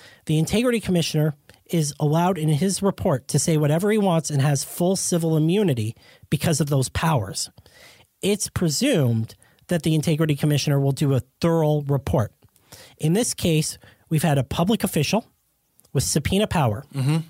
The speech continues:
Speaker 1: who says this is supposedly a great investigation, who only interviews the person accused of wrongdoing,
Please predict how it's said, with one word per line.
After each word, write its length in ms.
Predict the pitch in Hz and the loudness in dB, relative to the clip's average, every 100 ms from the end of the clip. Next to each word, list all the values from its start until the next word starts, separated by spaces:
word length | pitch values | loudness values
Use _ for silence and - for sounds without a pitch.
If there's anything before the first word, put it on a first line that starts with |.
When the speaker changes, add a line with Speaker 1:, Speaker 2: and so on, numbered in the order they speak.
| - - | -12 -4
Speaker 1:
who 200 | 180 165 | 0 0
says 520 | 147 - 170 151 139 | -2 0 0 0 -2
this 260 | 131 175 - | -2 -2 0
is 180 | 185 160 | -2 -2
supposedly 640 | - 147 190 208 165 180 | -4 0 0 0 0 0
a 140 | 127 123 | 0 -2
great 420 | - - 151 190 | -4 -2 0 2
investigation, 880 | 175 170 - 156 156 156 - 104 113 _ _ _ _ - - | 0 0 0 -2 0 0 -2 -6 -8 _ _ _ _ -20 -8
who 320 | - 170 156 - _ _ _ _ _ | -2 0 0 -6 _ _ _ _ _
only 300 | 156 202 247 | -2 0 2
interviews 500 | 202 208 185 170 180 | 2 2 2 2 0
the 80 | 156 | -2
person 320 | - 156 170 | 0 0 0
accused 360 | 151 160 151 - | 0 0 0 0
of 100 | 151 | 0
wrongdoing, 460 | 147 151 127 139 | 2 2 2 0